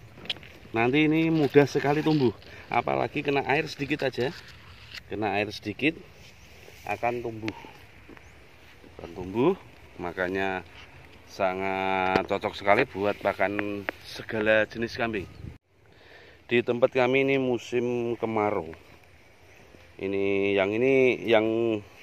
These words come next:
ini sudah saya petik, yang sebelah itu belum. Nah, ini jadinya saya ngaritnya itu per kotak. Ini untuk jenis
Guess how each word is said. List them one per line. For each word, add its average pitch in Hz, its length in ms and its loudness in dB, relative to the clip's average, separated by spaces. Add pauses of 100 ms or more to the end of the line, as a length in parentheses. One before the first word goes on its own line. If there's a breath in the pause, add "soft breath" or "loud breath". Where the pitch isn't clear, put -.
(640 loud breath)
ini 117 480 2
sudah 117 320 0
saya 101 840 4 (500 loud breath)
petik, - 400 -4 (320 loud breath)
yang 101 160 -4
sebelah 98 480 -6
itu 92 240 -10
belum. 85 400 -6 (1200)
Nah, 80 220 -8
ini 87 400 -6 (880 loud breath)
jadinya 92 320 -2
saya 98 240 4
ngaritnya 98 480 2
itu 104 240 -2
per 101 160 -4
kotak. 95 320 -2 (1040 loud breath)
Ini 101 320 -2
untuk 101 720 2
jenis 98 320 -2